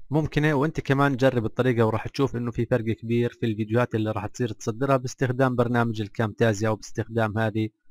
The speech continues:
الطريقة. بتمنى اذا استفدت من الشرح ما تنسى تضغط على لايك اسفل الفيديو، واذا كنت بتشوفنا لأول مرة تشترك معنا في القناة.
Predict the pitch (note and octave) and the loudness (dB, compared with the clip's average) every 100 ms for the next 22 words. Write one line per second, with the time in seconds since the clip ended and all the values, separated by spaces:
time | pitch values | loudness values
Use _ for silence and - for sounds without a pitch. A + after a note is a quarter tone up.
0 | - - - G#2 F#2 F#2 - _ _ - | -12 -10 -4 -4 -4 -6 -14 _ _ -2
1 | C#3+ D#3 C3+ A2 A#2+ - B2+ C3+ A#2 A#2+ | 0 0 2 2 0 0 0 0 -2 -6
2 | A#2 D3+ C#3 C#3 C#3 A#2 G#2 G#2+ A2 G#2+ | -4 -2 -2 0 0 0 -4 -4 -2 -2
3 | - G2+ G#2+ G#2+ B2 B2+ B2 - C3+ C3 | 0 -2 0 2 2 0 -4 -2 0 0
4 | B2+ C#3+ C3+ C3+ - - - - C#3 - | 0 2 2 0 -6 -20 -6 0 2 0
5 | D#3 D#3+ - D3+ A2 A#2 A#2+ A#2+ B2+ B2 | -2 -2 -2 -2 0 2 2 2 2 0
6 | B2 - _ - - - A#2 G#2+ A#2 A2 | -2 -4 _ -18 -14 -4 -4 -2 -4 -4
7 | - A#2+ - B2+ C#3+ | -6 -4 -2 0 0